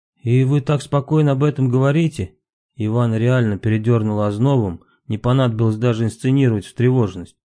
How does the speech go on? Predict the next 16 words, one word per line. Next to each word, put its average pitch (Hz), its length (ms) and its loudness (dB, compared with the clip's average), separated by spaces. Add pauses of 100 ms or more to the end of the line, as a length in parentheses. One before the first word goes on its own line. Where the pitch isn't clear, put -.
(540)
«Привыкли 196 540 -2
уже», 110 340 0 (220)
объяснил 107 460 -4
Бушмелёв. 101 600 -4 (520)
«Каждый 156 380 -2
крутится 160 520 -2
как 131 240 -4
может, 131 380 0 (320)
она 147 320 -2
хоть 131 280 -4
наших 139 400 -2
не 113 80 -2
травит». 110 440 -2 (680)
«В - 100 -20
каком 127 340 0
смысле?» 117 500 -2